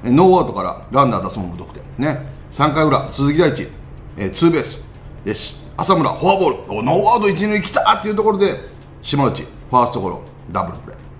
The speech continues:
ー。ね。で、岡島レフトフライ。で、五回裏、ツーアウト一三塁、島内、ショートフライ。六回裏、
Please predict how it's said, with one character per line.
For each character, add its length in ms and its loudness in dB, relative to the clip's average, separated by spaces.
ー。 100 -6
ね。 180 -14
で、 60 -2
岡 180 2
島 140 -2
レ 80 0
フ 100 -10
ト 80 -12
フ 80 -14
ラ 60 -14
イ。 20 -16
で、 80 -4
五 120 4
回 140 8
裏、 160 2
ツ 140 0
ー 60 8
ア 60 6
ウ 40 -2
ト 60 -2
一 80 -2
三 200 -4
塁、 120 -10
島 280 2
内、 180 -4
シ 120 -6
ョ 60 4
ー 40 -2
ト 100 -2
フ 60 -4
ラ 80 -6
イ。 40 -12
六 180 2
回 120 2
裏、 200 0